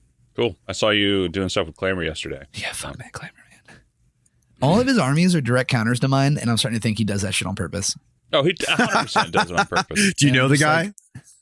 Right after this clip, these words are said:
Speaker 2: huh?
Speaker 3: Do you know the guy personally?
Speaker 1: Oh, yeah.
Speaker 2: Yeah, yeah, yeah.
Speaker 3: Ah.
Speaker 1: He's a
Speaker 2: Yeah,
Speaker 1: good
Speaker 2: him
Speaker 1: friend.
Speaker 2: and, yeah, him and Charlie have been working the film industry since pretty much I started. I, uh, Clamor's actually from the
Speaker 3: Gotcha.
Speaker 2: same area as me, and we, I found that out via a music video I worked on with Charlie, which was absolutely hilarious.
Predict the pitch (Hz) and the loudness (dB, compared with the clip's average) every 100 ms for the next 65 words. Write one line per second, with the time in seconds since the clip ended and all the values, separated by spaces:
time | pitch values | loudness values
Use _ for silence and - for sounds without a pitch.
0 | - 131 143 202 _ _ 127 117 110 107 | -4 0 0 -2 _ _ 2 4 4 2
1 | - 101 - 123 135 147 - _ - 110 | 2 2 4 4 6 4 0 _ 0 2
2 | 143 151 110 110 101 92 101 95 90 101 | 4 2 0 -2 -2 0 2 4 4 2
3 | 92 95 92 - 117 107 101 - 107 82 | 0 -2 -2 0 0 0 -2 -4 -8 -6
4 | 117 107 - 98 90 101 90 90 - 92 | -2 -2 -2 -2 -4 -6 -6 -8 -6 -8
5 | 85 85 87 - 95 - 98 95 95 87 | -8 -10 -10 -10 -12 -8 -4 -4 -6 -8
6 | 92 82 98 - 123 131 - - 165 147 | -8 -8 -10 -4 -2 -2 -2 0 2 2
7 | 120 117 90 95 - 92 95 120 113 92 | 0 0 2 2 2 4 4 2 0 -2
8 | 95 95 107 95 - _ 101 98 87 _ | -6 -8 -8 -14 -20 _ -2 -2 -2 _
9 | 110 101 110 - 104 95 92 - 101 101 | -6 -4 -6 -4 -4 -4 -6 -8 -6 -4
10 | 87 87 - _ _ 104 117 107 98 95 | -4 -8 -12 _ _ -2 0 0 -4 -6
11 | 87 92 101 87 - 101 87 87 95 95 | -6 -6 -6 -8 -4 -4 -2 -6 -6 -4
12 | 95 - 92 87 85 | -6 -6 -8 -8 -10